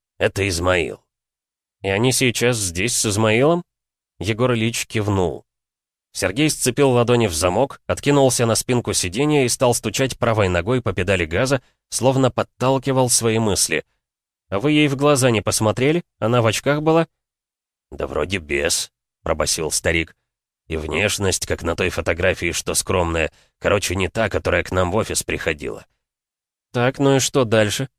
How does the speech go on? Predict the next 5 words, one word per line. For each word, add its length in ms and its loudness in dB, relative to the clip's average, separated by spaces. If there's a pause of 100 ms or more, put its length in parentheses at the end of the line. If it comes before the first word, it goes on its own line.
поторопил 480 -2
Сергей. 460 -4 (640)
«Мы 320 -4
не 140 0
разговаривали. 800 -2